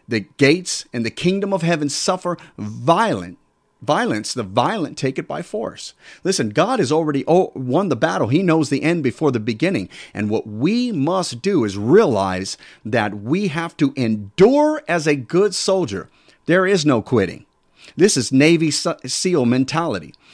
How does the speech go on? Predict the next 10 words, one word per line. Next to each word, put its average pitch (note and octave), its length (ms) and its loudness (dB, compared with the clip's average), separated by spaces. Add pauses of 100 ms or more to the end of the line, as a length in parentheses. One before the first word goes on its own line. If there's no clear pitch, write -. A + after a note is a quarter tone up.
(200)
This G3 280 4
is, B2+ 340 2 (280)
this F#3+ 280 2
is D3+ 240 0
a G#2 300 0 (260)
militant B2+ 840 4 (280)
mentality. B2 800 0
This C3 280 0
is D3+ 240 2
a G#2+ 220 -2